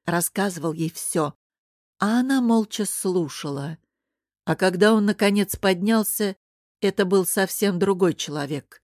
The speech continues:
Все чувства в нём умерли.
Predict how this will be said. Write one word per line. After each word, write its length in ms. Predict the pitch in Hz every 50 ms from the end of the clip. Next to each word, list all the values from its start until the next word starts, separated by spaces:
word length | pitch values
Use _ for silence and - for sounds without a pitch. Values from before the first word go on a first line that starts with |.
| _ _ _ _ _ _ _ _
Все 300 | - - - - 185 175
чувства 520 | - - - 202 202 - - - 185 185 185
в 120 | 165 180
нём 400 | 175 175 180 175 170 165 165 175 _ _ _ _ _ _ _ _ -
умерли. 600 | 190 175 151 147 139 135 147 147 160 - _